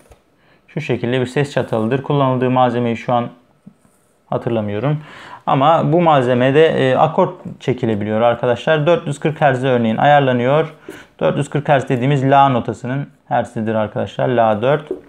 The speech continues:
Bunu ayarlandığı zaman, vurduğun zaman çıkan ses bir çınlama şeklinde oluyor ve basit ses olarak içerisinde başka harmonik bu-, bulundurmayan bir ses oluyor.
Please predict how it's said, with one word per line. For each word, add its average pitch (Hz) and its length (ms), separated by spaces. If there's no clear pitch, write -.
Bunu 196 140
ayarlandığı 151 540
zaman, 165 280
vurduğun 160 380
zaman 135 220
çıkan 165 500
ses 156 300
bir 151 120
çınlama 160 400
şeklinde 196 420
oluyor 185 300
ve 165 140
basit 170 240
ses - 280
olarak 120 240
içerisinde 139 440
başka 135 300
harmonik 127 460
bu-, - 440
bulundurmayan 139 560
bir 135 60
ses 135 260
oluyor. 107 200